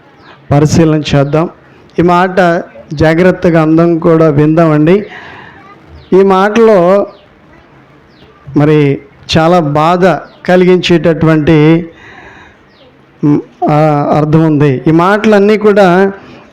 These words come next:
వట్టి మాటలు కాదు, జరిగినవే. పూర్వకాలంలో మన పితరుల జీవితాల్లో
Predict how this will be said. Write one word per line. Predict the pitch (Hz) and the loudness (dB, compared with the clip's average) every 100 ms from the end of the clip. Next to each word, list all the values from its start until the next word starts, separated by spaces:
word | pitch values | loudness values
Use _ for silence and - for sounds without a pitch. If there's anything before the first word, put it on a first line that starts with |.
| 165 | -2
వట్టి | 170 214 | 0 0
మాటలు | 208 202 175 180 | 2 2 2 0
కాదు, | 175 160 160 | 0 0 0
జరిగినవే. | 131 170 185 190 170 170 151 - - | 0 0 2 2 2 0 -2 -8 -6
పూర్వకాలంలో | 165 165 175 175 160 160 160 165 165 147 190 - - - - - | -2 0 0 0 0 2 2 2 2 0 -4 -6 -20 -20 -10 -2
మన | 160 | -2
పితరుల | 151 165 160 175 175 | 0 0 0 2 0
జీవితాల్లో | 139 151 156 160 170 160 160 160 147 175 | 0 0 0 0 0 2 2 2 0 -2